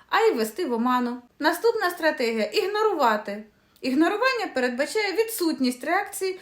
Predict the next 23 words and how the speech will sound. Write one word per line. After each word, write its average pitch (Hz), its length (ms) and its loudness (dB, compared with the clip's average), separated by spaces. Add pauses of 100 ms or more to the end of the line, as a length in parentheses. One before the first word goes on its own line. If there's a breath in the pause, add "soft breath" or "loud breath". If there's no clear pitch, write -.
(160 loud breath)
на 415 180 6
випади 339 380 -4
маніпулятивної 269 800 0
особистості. 190 720 -8 (360 soft breath)
І 311 100 -2
в 320 60 -2
деяких 440 400 4
випадках 277 500 2
є 311 160 0
єдиною 294 580 0
можливою 262 520 -2
лінією 453 460 2
поведінки 349 640 -2 (200 loud breath)
для 339 360 4
обеззброєння 277 720 -2
маніпулятора. 185 840 -8 (540 soft breath)
Можна 339 300 0
просто 440 320 -2
відвернутися 277 880 2
від 269 160 -6
порушника 262 640 -4
або 453 260 2
вдати, 359 440 0